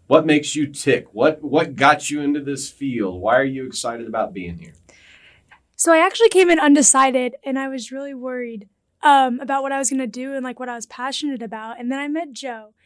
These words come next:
Speaker 2: and he just opened a whole new world that I didn't even know was there, and that actually makes me tick. And I love the environment of the sports world and getting to meet and talk to all these players and coaches. Just so many great opportunities.
Speaker 1: So you came here, you were undecided on what your major was gonna be.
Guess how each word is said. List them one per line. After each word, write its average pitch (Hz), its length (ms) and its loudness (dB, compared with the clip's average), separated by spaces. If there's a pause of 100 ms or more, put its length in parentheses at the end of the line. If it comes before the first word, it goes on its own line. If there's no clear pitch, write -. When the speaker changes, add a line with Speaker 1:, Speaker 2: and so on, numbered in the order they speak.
(220)
Speaker 2:
and 247 120 4
he 254 100 6
just 262 240 -2
opened 262 300 2
a 233 60 -2
whole 269 300 0
new 277 160 8
world 247 280 2
that 233 100 2
I 233 80 0
didn't 247 180 2
even 247 180 0
know 240 120 0
was 214 200 -4
there, 233 260 -2
and 240 180 0
that 226 160 0
actually 262 240 0
makes 254 320 0
me 285 100 2
tick. - 300 -8
And 240 100 -8
I 240 100 -10
love 240 300 0 (280)
the 254 80 2
environment 262 560 6
of 240 100 -6
the 233 80 -4
sports 240 460 -4
world 233 320 -4 (260)
and 262 80 4
getting 269 200 6
to - 100 -2
meet 262 200 6
and 262 80 0
talk 240 240 6
to - 60 -4
all 262 100 4
these 240 140 -2
players 240 360 -6
and 220 120 -8
coaches. 247 460 -12 (320)
Just 285 180 0
so 359 100 12
many 339 140 8
great 247 180 6
opportunities. - 680 -8 (200)
Speaker 1:
So - 140 -6
you 110 160 -4
came 165 260 -2
here, 135 240 0
you 117 180 -4
were 110 160 -4
undecided 139 580 0
on 113 120 -4
what 120 200 -8
your 131 80 -6
major 113 360 -6
was 104 180 -10
gonna 101 220 -10
be. 90 400 -10